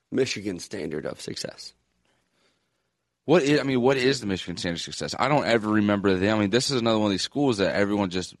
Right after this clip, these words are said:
Speaker 2: preaches and loves and, like, just raves about. I've never seen them successful.
Speaker 1: Yeah, it's been a minute.
Speaker 2: I mean, I was born nineteen ninety-five. Really
Speaker 1: Right.
Speaker 2: started paying attention to football in about two thousand three, two thousand four.
Speaker 1: They are the all-time wins leader in college football. No one has more wins than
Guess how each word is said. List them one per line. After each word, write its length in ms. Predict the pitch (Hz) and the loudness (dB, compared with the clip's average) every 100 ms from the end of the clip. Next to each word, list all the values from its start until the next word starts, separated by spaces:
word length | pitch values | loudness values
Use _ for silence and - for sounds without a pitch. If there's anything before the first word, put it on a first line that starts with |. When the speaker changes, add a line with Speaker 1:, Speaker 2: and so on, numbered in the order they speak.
| _ | _
Speaker 2:
preaches 420 | - 123 113 117 98 | -6 -4 -2 -2 -2
and 140 | 92 | 0
loves 440 | 101 110 110 101 | 2 4 2 0
and, 140 | 90 85 | -6 -8
like, 200 | 82 80 | -8 -10
just 280 | - 87 - | -8 -10 -8
raves 500 | 85 95 123 127 104 | -4 0 2 0 -4
about. 440 | 85 90 80 - _ _ _ _ | -2 0 0 -2 _ _ _ _
I've 120 | - | -12
never 180 | 160 151 | -6 -6
seen 240 | - 95 | -4 -6
them 80 | 85 | -8
successful. 760 | 78 - - 62 80 - 110 127 _ _ _ _ _ - - - | -10 -12 -6 -4 -4 -6 -6 -8 _ _ _ _ _ -20 -20 -8
Speaker 1:
Yeah, 100 | 110 | -6
it's 160 | 147 | -4
been 180 | 123 139 | -2 0
a 40 | |
minute. 220 | 123 82 - _ _ _ _ _ _ - | 0 -4 -10 _ _ _ _ _ _ -4
Speaker 2:
I 60 | |
mean, 80 | 104 | 0
I 80 | 113 | 2
was 120 | 139 | 0
born 300 | 107 107 135 | -2 0 2
nineteen 280 | 127 135 143 | 0 -2 -4
ninety-five. 580 | 147 156 - 135 - - _ _ _ _ _ - | -4 -4 -6 -8 -8 -16 _ _ _ _ _ -8
Really 240 | 104 120 | 2 4
Speaker 1:
Right. 80 | 139 | 4
Speaker 2:
started 220 | - 147 | 4 2
paying 160 | 143 147 | 4 0
attention 360 | 135 143 - 139 | 0 -4 -4 -4
to 60 | |
football 340 | - 143 120 120 | -2 -2 0 0
in 60 | |
about 220 | 113 104 | 2 2
two 100 | 131 | 0
thousand 280 | 131 127 117 | 2 2 2
three, 200 | 123 127 | -2 -4
two 140 | - 123 | -4 -2
thousand 320 | 123 113 95 | 0 0 -2
four. 320 | - 156 139 | -8 -4 0
Speaker 1:
They 140 | 120 185 | 4 4
are 180 | 185 | 4
the 180 | 151 120 | 2 -2
all-time 680 | - 117 120 117 117 104 95 | 0 2 2 0 -2 -2 -2
wins 360 | 95 95 87 87 | -4 -4 -4 -8
leader 280 | 87 82 76 | -8 -6 -8
in 80 | |
college 280 | 64 85 69 | -8 -10 -10
football. 320 | - - - - | -12 -14 -12 -10
No 140 | 98 | -6
one 120 | 104 | -4
has 220 | 101 90 | -2 -4
more 200 | 92 90 | -4 -4
wins 300 | 82 78 71 | -2 -4 -6
than 240 | - 69 | -8 -10